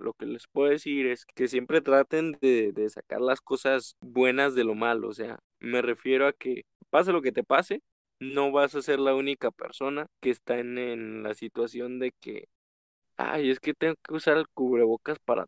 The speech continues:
todo, y es que, eh, me tengo que lavar las manos cinco, seis, siete, ocho veces al día, y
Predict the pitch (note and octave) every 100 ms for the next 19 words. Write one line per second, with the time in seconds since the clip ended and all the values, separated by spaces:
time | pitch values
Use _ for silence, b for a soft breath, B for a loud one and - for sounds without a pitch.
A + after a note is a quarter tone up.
0 | - F#2+ F#2 F2+ - - - - - D3+
1 | C#3 A#2+ - - - A#2 A2+ A#2+ B2 A2+
2 | A#2+ A#2+ C3 - C#3 C#3 C#3+ C#3+ C3+ C3+
3 | C3+ C#3 C#3+ C3 A2+ - B2+ B2+ B2 A#2+
4 | B2 A#2+ C3+ A#2+ - A#2 - B2+ B2+ A#2+
5 | A2+ A2+ A#2+ A2+ G#2+ G#2